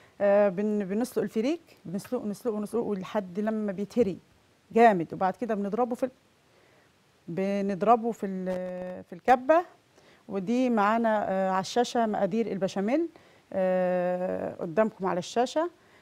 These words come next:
آه، اللي انا لسه، آه، عاملاها من شويه.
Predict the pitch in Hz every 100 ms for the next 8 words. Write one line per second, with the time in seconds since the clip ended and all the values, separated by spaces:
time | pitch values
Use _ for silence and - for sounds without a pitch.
0 | - 190 185 185 202 196 196 - 196 190
1 | - 180 175 175 170 185 185 170 - 180
2 | - 165 151